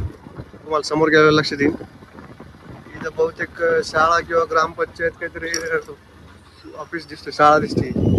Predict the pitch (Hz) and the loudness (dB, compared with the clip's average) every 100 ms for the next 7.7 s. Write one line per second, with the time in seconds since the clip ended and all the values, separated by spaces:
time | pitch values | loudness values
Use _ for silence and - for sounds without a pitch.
0 | - - - - - - - - - - | 2 2 0 -2 -2 -2 0 -2 -4 -12
1 | - 120 - - - - - - - - | -16 -16 -18 -20 -20 -20 -20 -10 -10 -6
2 | 165 175 180 165 151 151 151 160 156 165 | -2 0 4 6 6 6 6 6 4 2
3 | 147 135 139 131 - - - - - - | 4 4 2 0 -6 -6 -6 -6 -12 -12
4 | - - - - - - - 151 151 156 | -8 -4 0 0 -2 -8 -16 -18 -18 -16
5 | 156 156 156 156 175 175 202 139 143 - | -12 -6 -4 0 0 0 0 0 -2 -8
6 | - - 180 170 - 156 156 160 - 156 | -12 -8 -2 -2 -4 -12 -10 -10 -6 -2
7 | 156 156 156 151 147 160 214 | -2 -4 -6 -6 -4 -4 -6